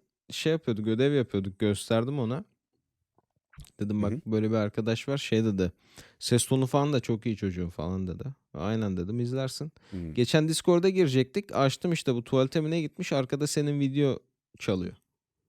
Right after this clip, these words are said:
Speaker 1: "Aa," dedim, "bu bizim
Speaker 2: <laughs>
Speaker 1: Ahmet'in sesi." <laughs> Aynen. Yani adam seni takip etmeye başlamış yani.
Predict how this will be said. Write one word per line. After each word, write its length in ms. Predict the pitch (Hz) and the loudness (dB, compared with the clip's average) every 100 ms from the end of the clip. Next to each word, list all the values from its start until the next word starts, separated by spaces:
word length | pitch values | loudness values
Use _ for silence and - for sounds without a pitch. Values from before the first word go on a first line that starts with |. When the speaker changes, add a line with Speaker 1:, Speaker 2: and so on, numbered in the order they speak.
| _ _ _ - | _ _ _ -8
Speaker 1:
"Aa," 300 | 120 131 139 | 0 2 2
dedim, 240 | 131 127 123 | 2 0 0
"bu 40 | |
bizim 300 | 113 117 113 | 0 2 4
Speaker 2:
<laughs> 0 | |
Speaker 1:
Ahmet'in 440 | 98 107 113 113 131 | 4 4 2 2 0
sesi." 360 | - 104 - | 2 -2 -2
<laughs> 40 | - | -4
Aynen. 300 | 117 117 113 - - _ - | -2 -2 -4 -6 -16 _ -12
Yani 220 | - 113 | -4 2
adam 240 | 135 151 175 | 4 4 4
seni 240 | 175 151 | 4 4
takip 340 | 156 151 151 156 | 6 6 6 2
etmeye 340 | - 151 143 | 4 2 4
başlamış 520 | 135 - 143 143 - | 2 0 -4 -6 -4
yani. 220 | 110 90 | -4 -4